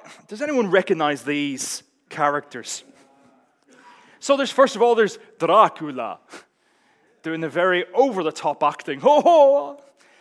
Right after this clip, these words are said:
Who's the other one? A deacon? I'll not say who said that, Ella Smith. Okay. Who's the other one?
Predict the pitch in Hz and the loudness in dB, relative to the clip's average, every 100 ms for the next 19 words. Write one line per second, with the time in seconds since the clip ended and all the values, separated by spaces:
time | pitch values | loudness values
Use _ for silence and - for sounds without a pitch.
0 | _ _ _ 185 180 160 139 123 107 101 | _ _ _ -4 -4 -4 -6 -6 -12 -20
1 | _ _ _ _ _ _ _ _ _ _ | _ _ _ _ _ _ _ _ _ _
2 | _ _ _ _ _ _ 156 156 226 220 | _ _ _ _ _ _ -10 -2 -2 -2
3 | 143 151 _ _ - - _ _ _ _ | -8 -10 _ _ -20 -20 _ _ _ _
4 | _ _ _ - - - - - - - | _ _ _ -20 -20 -20 -20 -20 -20 -20
5 | - - - - - - - - - _ | -20 -20 -20 -20 -20 -20 -20 -20 -20 _
6 | _ _ _ _ _ - - - _ - | _ _ _ _ _ -20 -20 -20 _ -4
7 | 202 233 220 220 190 185 190 - 185 175 | 2 4 4 2 0 0 -4 2 2 4
8 | 156 170 147 135 - 160 - - _ - | 4 2 -2 -4 -6 -8 -10 -20 _ -20
9 | - 180 190 180 202 - - _ - - | -10 -6 0 2 0 -2 -20 _ -20 -14
10 | - 339 349 339 294 277 262 240 190 143 | 0 2 4 4 8 8 8 6 6 4